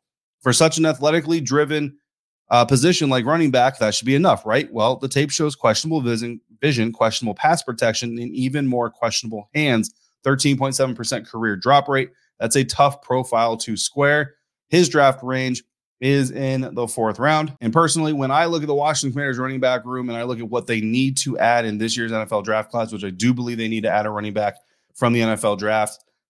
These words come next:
you gotta be able to catch the ball. And having a thirteen point seven career percent, uh, percent career drop rate is a killer. It's a, that's a deal breaker for me. So I'm saying no to Sean Tucker. Honestly, if I'm the Washington Commanders, just because of that alone,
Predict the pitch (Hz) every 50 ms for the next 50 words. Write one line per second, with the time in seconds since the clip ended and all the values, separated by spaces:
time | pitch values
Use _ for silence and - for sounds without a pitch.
0 | _ _ _ - 120 123 127 135 131 127 120 127 120 113 110 - - 110 98 -
1 | - 104 87 98 95 92 87 - - 117 107 - 120 117 113 120 113 110 107 113
2 | - 131 127 127 - - 131 120 110 120 127 117 - - 120 113 117 110 - -
3 | 117 113 110 107 - 110 101 - - 113 110 110 - - - _ _ _ _ _
4 | _ _ - 107 107 95 95 90 - - 127 120 - - - 107 107 104 104 104
5 | 104 101 92 117 123 143 147 117 - 127 127 127 131 151 - _ _ _ _ _
6 | - 110 107 107 104 98 - - 107 104 101 101 98 98 101 - _ _ _ _
7 | _ - - 120 101 98 92 95 98 95 101 - - 110 107 113 110 113 120 101
8 | 113 104 101 98 101 98 95 92 104 95 92 _ _ _ _ _ - - 120 107
9 | 98 98 90 - - 117 120 127 127 117 - 135 123 120 120 123 120 117 113 110
10 | - 117 110 110 104 - 113 110 113 113 113 - 113 135 143 139 131 135 139 139
11 | 131 117 123 98 110 113 117 120 123 123 120 117 113 110 113 98 95 107 104 107
12 | 104 104 104 98 - - 120 110 110 - - 113 104 98 107 104 98 98 98 117
13 | 131 143 147 139 139